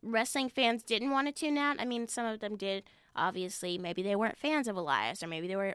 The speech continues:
fans of Roman Reigns, whatever. They might have tuned off or they might have changed the channel, but, I mean, it was an interesting match. It was quick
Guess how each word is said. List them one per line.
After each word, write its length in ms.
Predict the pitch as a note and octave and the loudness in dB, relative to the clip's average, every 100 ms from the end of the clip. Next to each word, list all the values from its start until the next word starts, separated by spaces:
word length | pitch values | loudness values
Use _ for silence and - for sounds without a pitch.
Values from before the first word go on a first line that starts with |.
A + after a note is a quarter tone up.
| - | -4
fans 360 | A#3 A#3 A#3 | -2 0 -2
of 80 | G#3 | -2
Roman 240 | F#3 E3 E3+ | -2 -2 -6
Reigns, 320 | G#2 G#2 G3 | -10 -12 -8
whatever. 420 | G#3 F#3 D#3 E3+ - - _ - A#3+ | -2 -2 -4 -8 -12 -20 _ 0 4
They 80 | C4+ | 8
might 200 | C4+ C#4 | 8 8
have 180 | C#4 | 4
tuned 320 | - A3+ A3 - | 0 0 2 6
off 340 | G#3+ F#3+ F#3+ G3 | 8 8 6 2
or 60 | |
they 100 | F#3+ | 0
might 160 | F#3 F#3 | 2 2
have 100 | F#3 | 0
changed 280 | G#3 F#3+ F#3 | -2 -4 -4
the 40 | |
channel, 520 | - A3 F#3 F3 F3 | -4 0 0 0 -4
but, 240 | - F#3 - - _ _ - | -2 -2 -2 -10 _ _ 4
I 80 | E4 | 8
mean, 160 | F#4 | 8
it 60 | F#4+ | 8
was 100 | F#4+ | 6
an 60 | F4+ | 4
interesting 400 | E4 C4+ A#3+ A3 | 2 0 0 4
match. 260 | G#3+ A3 | 4 4
It 40 | A3+ | -2
was 140 | G#3 | -4
quick 520 | - D4+ D#4+ D#4 - | -2 2 4 4 -2